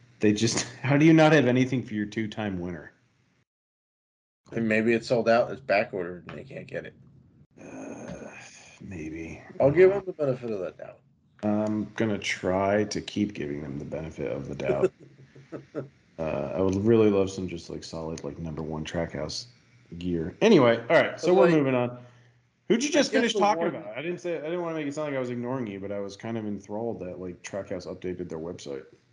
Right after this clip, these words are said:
Speaker 2: I guess the one at this price point that I'm probably going to either ignore or go lightest on is Martin Truex Junior.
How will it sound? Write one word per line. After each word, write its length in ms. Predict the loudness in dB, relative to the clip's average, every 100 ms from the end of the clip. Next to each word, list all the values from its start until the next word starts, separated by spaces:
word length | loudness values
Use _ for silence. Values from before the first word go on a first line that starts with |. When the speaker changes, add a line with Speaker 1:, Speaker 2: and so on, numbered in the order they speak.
| -14
Speaker 2:
I 60 |
guess 280 | -4 -4 -2
the 100 | -2
one 260 | -2 -2 -4
at 120 | -6
this 120 | -8
price 300 | -4 -4 -4
point 260 | -4 -10 -8
that 120 | -8 -6
I'm 380 | -6 -6 -8 -12 _ _ -20 -20 -20 -20 -4
probably 640 | 0 2 2 2 2 2
going 240 | 4 2 0
to 160 | -2 0
either 280 | 0 -2
ignore 420 | -4 -8 -6 -2 -2
or 160 | -4
go 200 | -6 -4
lightest 380 | -2 -2 -2 -2
on 140 | -2
is 120 | -2 -6
Martin 200 | -10 -8
Truex 260 | -10 -10
Junior. 320 | -14 -16 -18